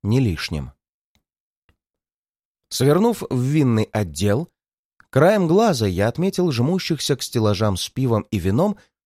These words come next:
немногочисленных покупателей с тележками, среди которых взгляд выхватил и пару знакомых лиц, друга Игоря и его девушки Вики. Как и все прочие люди здесь,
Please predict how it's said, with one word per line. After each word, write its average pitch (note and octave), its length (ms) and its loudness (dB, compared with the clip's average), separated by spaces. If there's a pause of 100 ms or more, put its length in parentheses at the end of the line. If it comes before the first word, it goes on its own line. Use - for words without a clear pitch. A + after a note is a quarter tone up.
(140)
немногочисленных F3 1120 0
покупателей C3 640 0
с - 100 -6
тележками, E2+ 640 -2 (640)
среди G3+ 340 2
которых D3+ 440 2
взгляд B2+ 420 0
выхватил D#3+ 500 -2 (340)
и G#2 120 0
пару G#3 200 2
знакомых G3+ 540 0
лиц, C#3 380 -2 (280)
друга E3 360 2
Игоря C#3+ 580 0 (280)
и F3+ 60 2
его G#3+ 180 4
девушки E3+ 440 0
Вики. F2+ 560 -4 (1080)
Как D#3+ 200 2
и F3+ 80 4
все F3 280 2
прочие C#3+ 440 0
люди F#3+ 300 -2
здесь, G2 400 -4